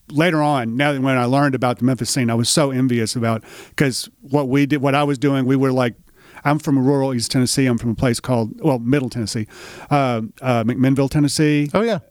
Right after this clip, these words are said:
Speaker 1: And we
Speaker 2: I'm familiar.
Speaker 1: we would go to, my earliest bands, I was, uh, I, w-, I would have to go o-, over the mountain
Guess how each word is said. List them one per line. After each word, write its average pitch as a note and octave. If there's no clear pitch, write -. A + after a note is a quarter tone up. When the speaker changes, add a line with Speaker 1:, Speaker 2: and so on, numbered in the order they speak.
Speaker 1:
And C3+
we C#3
Speaker 2:
I'm C#3
familiar. D#3
Speaker 1:
we D3
would D#3
go C3+
to, A#2+
my C3+
earliest C#3+
bands, C#3
I A#2+
was, A#2
uh, A#2+
I, B2+
w-, C3
I C3+
would C#3+
have C#3+
to A#2
go C3
o-, B2+
over C3
the A#2
mountain B2